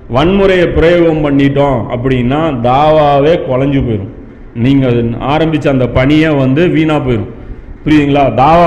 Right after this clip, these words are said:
பண்றதுக்கு, உதாரணத்துக்கு, தர்காவை பத்தி பேசுறதுக்கு போவோம், நீட்டா பேச்சுவார்த்தை போயிட்டே இருக்கும்.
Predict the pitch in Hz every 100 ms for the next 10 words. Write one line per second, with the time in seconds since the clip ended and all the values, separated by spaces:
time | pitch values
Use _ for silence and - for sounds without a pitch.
0 | 170 156 156 180 156 151 160 160 170 135
1 | 139 151 156 147 147 151 151 147 156 147
2 | 151 127 131 123 127 139 139 - - -
3 | - 135 170 - 147 - 165 180 180 170
4 | 170 160 165 165 170 160 139 113